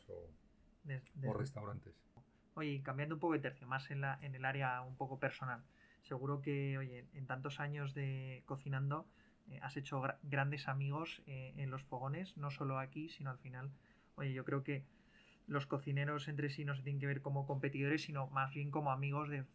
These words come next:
Speaker 2: manera de promover esta industria. Me gustaría que, va a ser difícil, pero que me señalases tres a los cons-,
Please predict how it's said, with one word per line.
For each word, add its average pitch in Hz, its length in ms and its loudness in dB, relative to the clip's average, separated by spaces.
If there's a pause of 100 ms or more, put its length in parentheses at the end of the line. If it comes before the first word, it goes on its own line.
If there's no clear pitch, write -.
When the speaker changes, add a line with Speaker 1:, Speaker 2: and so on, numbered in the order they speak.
Speaker 2:
manera 127 300 -2
de 135 100 4
promover 135 560 0
esta 143 260 -4
industria. 147 540 0 (200)
Me 143 100 0
gustaría 139 420 2
que, 170 200 -2 (580)
va 147 40 10
a 143 40 10
ser 156 120 2
difícil, 165 420 2
pero 165 160 4
que 147 80 0
me 139 120 4
señalases 139 640 0
tres 160 400 2
a 147 80 2
los 135 180 -4
cons-, - 180 -8